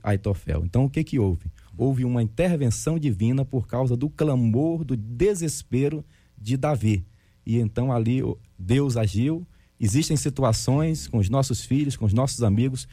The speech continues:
com aqueles que nós aconselhamos, que nós não podemos fazer o papel do Espírito Santo. Davi pediu uma intervenção divina, Deus transtornou o conselho do melhor conselheiro de Israel, inclusive ele veio a, a, a se suicidar,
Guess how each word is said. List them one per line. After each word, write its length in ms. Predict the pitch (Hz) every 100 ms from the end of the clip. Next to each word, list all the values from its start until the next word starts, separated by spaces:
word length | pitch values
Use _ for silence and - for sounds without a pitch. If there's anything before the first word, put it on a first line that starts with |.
| - -
com 80 |
aqueles 560 | 107 - - 156 165 156
que 80 | 135
nós 240 | 127 120
aconselhamos, 760 | 113 117 - 101 110 131 135 - - -
que 100 | 127
nós 520 | 113 113 131 151 120
não 180 | 117 135
podemos 480 | 135 107 110 120 -
fazer 240 | 104 101
o 60 | 110
papel 340 | 104 - 104
do 80 | 101
Espírito 320 | - 101 95
Santo. 300 | - 82 78 - - -
Davi 300 | 95 101 123
pediu 260 | 113 107
uma 80 | 110
intervenção 580 | 101 110 104 92 - 147
divina, 460 | 127 92 117 131 - - -
Deus 280 | 107 120 -
transtornou 840 | - 180 - - 139 117 120 147 - - -
o 120 | 120
conselho 500 | 123 110 - 139 139
do 100 | 135
melhor 380 | 127 120 151 180
conselheiro 540 | 156 143 131 120 131
de 60 | 123
Israel, 320 | 110 104 123
inclusive 420 | 113 117 110 123
ele 140 | 120 101
veio 260 | 107 117
a, 160 | 113 - - _
a, 300 | - 87 92
a 40 | 90
se 200 | - 123
suicidar, 600 | 135 - 101 101 127